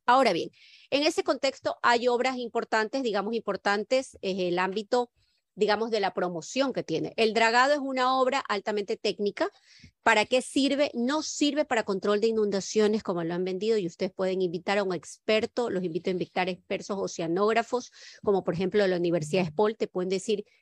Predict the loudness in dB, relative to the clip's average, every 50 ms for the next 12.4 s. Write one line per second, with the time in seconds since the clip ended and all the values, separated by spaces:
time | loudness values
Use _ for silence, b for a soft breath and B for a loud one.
0 | _ _ 0 2 4 4 4 2 0 0 0 2 2 4 6 6 6 6 6 4
1 | 0 -4 -2 0 0 2 2 2 2 2 0 0 0 -2 -4 -4 -2 -4 -2 0
2 | 2 2 2 4 2 2 2 2 0 0 0 0 0 0 -2 -4 -6 _ 2 2
3 | 2 2 0 -2 0 2 2 2 2 2 0 0 0 -2 -2 -2 -2 -2 -2 0
4 | 0 0 0 0 0 -2 0 -2 -2 -2 -2 0 2 4 4 4 2 2 0 0
5 | 0 0 2 2 0 0 0 -2 -2 -2 -2 0 2 2 2 2 0 _ _ -4
6 | -2 -2 -2 0 0 0 0 2 4 4 4 4 2 0 -2 -4 -6 -8 -6 -6
7 | -2 -2 -2 -2 0 2 2 2 2 0 -2 -4 -6 -6 _ _ _ _ _ -12
8 | -2 4 4 6 6 6 6 6 6 4 2 0 -4 -6 -8 -12 _ b b b
9 | b b b 4 6 6 6 6 4 2 -2 -2 -2 0 2 4 4 4 2 0
10 | -2 -8 _ _ _ _ _ _ 2 4 4 4 4 4 4 4 2 0 0 0
11 | 0 0 0 0 -2 -2 -2 -2 -2 -4 -8 -6 -4 -2 -2 -2 -2 -2 0 2
12 | 2 4 4 4 4 4 2 0